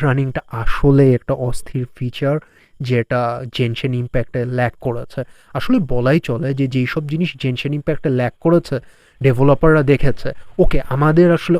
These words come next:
ওই দিকগুলো ওয়েদারিং ওয়েভসে বেটার করতে হবে," and আসলেই ওরা করেছে। আরেকটা পজিটিভ সাইড, সেটা হচ্ছে ইউনিক ইভেন্ট। আপনারা একোতে ট্রান্সফর্ম হতে পারবেন, একোতে ট্রান্সফর্ম হয়ে আপনারা ইভেন্ট করতে পারেন। How fun is that, right?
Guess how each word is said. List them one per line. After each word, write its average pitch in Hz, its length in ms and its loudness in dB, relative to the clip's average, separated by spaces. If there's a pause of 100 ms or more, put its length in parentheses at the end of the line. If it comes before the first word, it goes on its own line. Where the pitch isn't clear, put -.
ওই 147 160 4
দিকগুলো 156 440 2
ওয়েদারিং 135 460 2
ওয়েভসে 147 300 2
বেটার 127 300 2
করতে 123 260 -4
হবে," 123 240 -6
and 147 100 -6
আসলেই 151 340 2
ওরা 123 180 4
করেছে। 123 420 -10 (160)
আরেকটা 147 460 0
পজিটিভ 151 440 2 (140)
সাইড, 120 380 0
সেটা 151 300 2
হচ্ছে 165 420 2 (440)
ইউনিক 185 420 6 (100)
ইভেন্ট। 127 520 -2 (320)
আপনারা 156 320 0 (100)
একোতে 190 400 0
ট্রান্সফর্ম 151 580 -4
হতে 120 200 -6
পারবেন, 123 320 -6 (100)
একোতে 175 380 0
ট্রান্সফর্ম 160 600 -2 (160)
হয়ে 151 240 4
আপনারা 156 380 0
ইভেন্ট 147 320 0
করতে 131 240 -2
পারেন। 127 300 -8 (840)
How 220 160 4
fun 170 380 0
is 110 120 -8
that, 117 260 -4
right? 202 220 -2